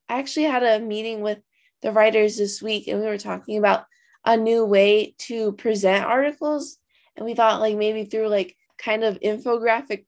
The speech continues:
posters in a way, just because I, I actually came up with this idea through one of the classes I took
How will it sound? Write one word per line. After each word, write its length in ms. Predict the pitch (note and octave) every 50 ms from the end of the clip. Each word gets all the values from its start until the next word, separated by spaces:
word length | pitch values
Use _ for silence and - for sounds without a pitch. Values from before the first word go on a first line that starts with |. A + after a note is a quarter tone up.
| _
posters 800 | - - G#3 G3+ B3+ C#4 - - - E4+ E4 E4+ F4 G#4 - -
in 100 | - D#4+
a 80 | E4 D#4+
way, 320 | D#4+ E4 D#4 D#4+ F#4+ F#4 _ _ _ _ _ _ _ -
just 180 | C4+ C4+ C#4
because 360 | - D4 C4+ D4 D#4 C4+ C4 -
I, 260 | - A#3+ C4+ C4+ - -
I 80 | C4+ C#4
actually 420 | C#4 C#4 D4 C#4+ - - D4+ C#4+
came 260 | C#4+ - C#4 A#3+ A#3+
up 120 | A#3+ B3 D#4+
with 140 | A#3+ A3+
this 180 | G3+ A#3 C4+ -
idea 360 | A#3 G#3+ G3+ G#3 G#3+ A3 G#3+
through 200 | G#3+ - A3 A3
one 140 | G#3+ A3 A3
of 80 | A3 G#3+
the 100 | G#3 G3+
classes 560 | - - G#3+ F#3+ F#3+ G3 G3 - G#3+ G3+ G3+
I 100 | F#3+ F#3
took 280 | F#3 - G3+ F#3+ F#3